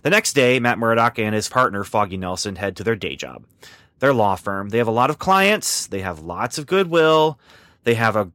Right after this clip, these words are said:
great administrative assistant with Karen Page, but they have no money. People are paying for them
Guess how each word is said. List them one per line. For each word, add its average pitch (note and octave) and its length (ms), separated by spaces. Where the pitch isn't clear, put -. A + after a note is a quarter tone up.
great A#2+ 800
administrative G#2+ 540
assistant G2 520
with - 380
Karen F#2 280
Page, F#2 340
but - 80
they B2+ 100
have A2 100
no F#2+ 100
money. D#2+ 320
People C3+ 280
are A2+ 80
paying C#3 300
for B2+ 120
them A#2+ 400